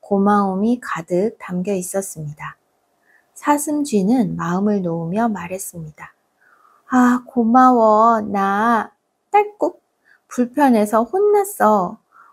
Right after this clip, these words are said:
거꾸로 처박히면 꼭 딸꾹질이 난다니까.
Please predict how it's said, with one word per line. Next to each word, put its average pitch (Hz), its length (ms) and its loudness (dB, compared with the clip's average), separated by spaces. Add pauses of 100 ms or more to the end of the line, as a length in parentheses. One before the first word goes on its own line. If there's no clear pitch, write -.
(140)
거꾸로 262 500 2
처박히면 262 920 2
꼭 427 300 0
딸꾹질이 370 600 0
난다니까. 185 960 -4